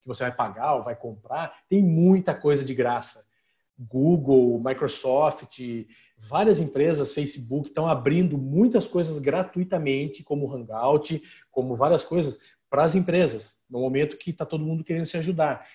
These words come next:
Então, pesquise, veja qual que você acha mais fácil, qual que seria, e leva pra ele um kit de, de ferramenta. Fala, "Olha, eu trouxe esse kit aqui, que é o gratuito que a gente pode usar. Caso aconteça alguma coisa,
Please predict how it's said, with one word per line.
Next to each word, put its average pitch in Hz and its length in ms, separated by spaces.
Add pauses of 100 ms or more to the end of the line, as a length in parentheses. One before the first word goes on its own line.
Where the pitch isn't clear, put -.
(140)
Então, 151 300 (400)
pesquise, 156 640
veja 170 280
qual 175 320
que 190 100
você 170 180
acha 143 200
mais 135 300
fácil, 147 600 (240)
qual 143 220
que 160 160
seria, 143 500
e 143 80
leva 202 320
pra 226 160
ele 220 100
um 220 80
kit 214 380
de, 165 180 (180)
de 151 100
ferramenta. 170 500
Fala, 147 200
"Olha, 135 120
eu 123 160
trouxe 165 300
esse 180 160
kit 151 320
aqui, 170 360 (280)
que 151 100
é 143 40
o 143 60
gratuito 151 460
que 175 60
a - 20
gente 135 100
pode 160 200
usar. 123 500
Caso 190 580 (220)
aconteça 143 420
alguma 127 160
coisa, 175 380